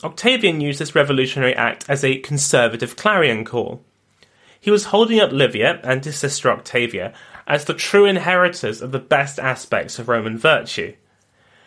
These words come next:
They were following in the footsteps of Lucretia, Volumnia, and Cornelia Africana.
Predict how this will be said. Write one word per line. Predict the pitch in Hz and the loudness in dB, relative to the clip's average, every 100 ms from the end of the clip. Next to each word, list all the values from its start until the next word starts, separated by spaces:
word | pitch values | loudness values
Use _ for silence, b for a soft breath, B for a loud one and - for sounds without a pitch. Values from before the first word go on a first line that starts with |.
| b | b
They | - | 2
were | 175 | 4
following | 175 202 190 185 | 4 2 4 4
in | 170 | 4
the | 165 | 2
footsteps | 165 190 - - 113 - 117 | 2 0 0 0 0 0 -4
of | 107 | -4
Lucretia, | 120 127 - 160 156 - 117 95 | -2 -4 -2 -4 -2 0 0 -2
Volumnia, | 117 135 151 160 151 123 104 90 | -2 0 2 2 2 0 0 0
and | 117 | -4
Cornelia | - 135 127 113 117 | -4 -2 2 2 2
Africana. | 110 - 117 - 151 117 87 | 2 -2 -8 -2 0 0 -4